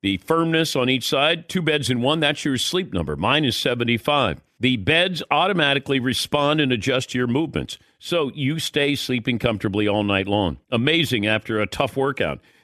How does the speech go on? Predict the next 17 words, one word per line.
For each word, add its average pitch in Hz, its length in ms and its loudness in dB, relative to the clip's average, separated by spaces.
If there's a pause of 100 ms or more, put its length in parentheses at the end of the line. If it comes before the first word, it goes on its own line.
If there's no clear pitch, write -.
Sleep 170 340 -2
Number 151 200 2
Smart 165 340 0
Beds 117 260 0
learn 135 220 0
how 139 160 2
you 160 180 0
sleep. 160 500 -2
They 113 140 2
provide 147 500 2
personalized 147 580 0
insights 131 520 0 (300)
to 87 100 0
help 107 240 -2
you 107 80 2
sleep 98 300 -2
better. 71 260 -2